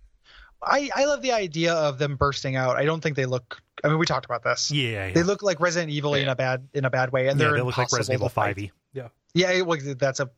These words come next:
Speaker 1: perfect way to put it. Yeah, like, they don't look Resident Evil good, like Resident Evil two.
Speaker 2: <laughs>
Speaker 1: They're not tyrants. They look like, uh, you know, Resident Evil five. And the, uh, but they're just so unfun for me to fight and so hard to read. They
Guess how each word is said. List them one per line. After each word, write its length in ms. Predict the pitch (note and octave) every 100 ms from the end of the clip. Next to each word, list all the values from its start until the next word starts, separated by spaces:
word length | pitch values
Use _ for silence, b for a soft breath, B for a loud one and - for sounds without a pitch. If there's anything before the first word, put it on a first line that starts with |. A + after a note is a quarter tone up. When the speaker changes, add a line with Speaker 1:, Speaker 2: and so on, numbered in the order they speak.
| _
Speaker 1:
perfect 220 | - C#3 C3+
way 120 | B2
to 60 |
put 140 | B2 B2
it. 100 | A#2+
Yeah, 180 | B2+ A#2
like, 220 | B2 B2
they 100 | C#3
don't 160 | D#3+ F3
look 120 | D3
Resident 300 | D#3 D3 C#3+
Evil 220 | C#3 B2+
good, 300 | C#3 C#3 A#2
like 140 | B2
Resident 220 | C3 C3 B2
Evil 140 | A#2+
two. 260 | - C#3+ A#2 B B B
Speaker 2:
<laughs> 0 |
Speaker 1:
They're 460 | F#3+ G#3 F3 C#3+
not 140 | D3+ D#3
tyrants. 400 | F#3 E3+ C3 -
They 100 | C3+
look 140 | C3+
like, 260 | C#3+ C3+ C3+
uh, 300 | C3+ C3 C3
you 80 | C3+
know, 80 | B2+
Resident 240 | C3 B2+
Evil 140 | B2+ B2
five. 360 | C3+ C3 - - b b b -
And 220 | D#3+ E3
the, 180 | E3 D#3
uh, 220 | C#3+ C#3+ D#3
but 140 | E3+
they're 100 | F#3+
just 200 | F3 F#3
so 160 | F#3 F3
unfun 420 | D#3 C#3+ C3+ C3
for 80 | B2
me 80 | C3
to 80 | -
fight 240 | B2+ B2+
and 80 | C3+
so 120 | C3+
hard 200 | B2+ B2+
to 60 | B2
read. 340 | B2 B2 B2 - _
They 160 | C#3